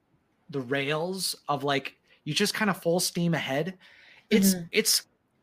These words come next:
Speaker 1: it can be incredibly thrilling. It's quite the, the high to have, like, um, being able to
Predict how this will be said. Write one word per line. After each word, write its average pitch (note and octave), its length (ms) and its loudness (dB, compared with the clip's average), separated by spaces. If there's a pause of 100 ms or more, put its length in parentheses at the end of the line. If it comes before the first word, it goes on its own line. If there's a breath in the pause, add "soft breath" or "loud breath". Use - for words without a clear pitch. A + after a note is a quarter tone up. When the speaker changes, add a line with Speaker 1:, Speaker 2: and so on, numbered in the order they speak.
(100)
Speaker 1:
it A3+ 160 -4
can E4 140 -2
be D#4+ 160 6
incredibly G3+ 680 2
thrilling. C#3 580 -4
It's E3 160 -10
quite A#3 380 0
the, B3 320 2 (220)
the D3+ 140 -4
high D3+ 420 -2
to C3+ 120 -14
have, C3+ 340 -4
like, C#3 360 -8 (640 soft breath)
um, C#3+ 340 0 (380)
being D3+ 160 -4
able D#3 220 -2
to C#3 360 -2